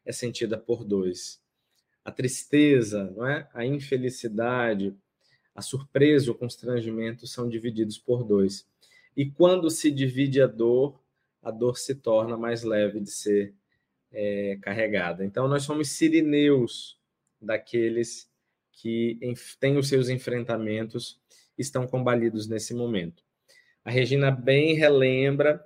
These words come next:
que quando nós estamos no início ali da mediunidade, a gente precisa ter essas atenções, porque as, no, ainda nos falta, por exemplo, algumas disciplinas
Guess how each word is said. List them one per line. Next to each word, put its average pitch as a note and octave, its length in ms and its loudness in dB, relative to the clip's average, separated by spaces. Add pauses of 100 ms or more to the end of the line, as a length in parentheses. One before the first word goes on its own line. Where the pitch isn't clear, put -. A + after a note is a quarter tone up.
(480)
que - 140 -16
quando D3 420 -2
nós C3+ 180 0
estamos A#2+ 420 -8
no B2 120 -6
início B2 580 -2
ali A#2 180 2
da A#2 120 0
mediunidade, A2+ 880 -2 (520)
a G#2 60 -8
gente B2 300 -6
precisa B2 580 -2
ter B2+ 320 -2
essas A#2+ 400 2
atenções, B2 1120 -2 (560)
porque B2+ 220 2
as, C3+ 280 4
no, C3+ 280 2
ainda C#3 340 2
nos C#3 220 0
falta, B2 440 0
por A2+ 200 -2
exemplo, A#2 320 -2
algumas B2 360 0
disciplinas C#3 1000 -2